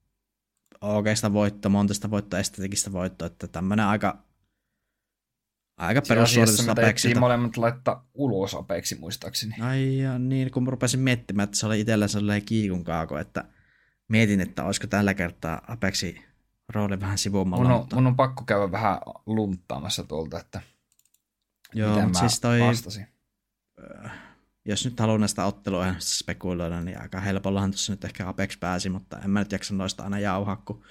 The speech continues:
Speaker 1: peli on mikä on, ja sitähän sieltä tulee vastaan, mitä tulee vastaan, että siihen ei noi joukkueet voi itse vaikuttaa. Niin kolme, kolme yksi on aina kolme yksi.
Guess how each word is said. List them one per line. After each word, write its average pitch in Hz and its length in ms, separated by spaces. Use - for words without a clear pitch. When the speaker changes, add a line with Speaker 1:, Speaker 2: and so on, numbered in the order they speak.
Speaker 1:
peli 101 260
on 113 120
mikä 110 300
on, 104 180
ja 95 180
sitähän 104 420
sieltä 101 220
tulee 104 260
vastaan, 104 360
mitä 101 200
tulee 101 280
vastaan, - 280
että - 120
siihen 92 260
ei 95 80
noi 92 180
joukkueet 92 420
voi 90 140
itse 76 280
vaikuttaa. 60 560
Niin - 140
kolme, 95 440
kolme 113 320
yksi 117 220
on 107 60
aina 110 160
kolme 104 380
yksi. - 300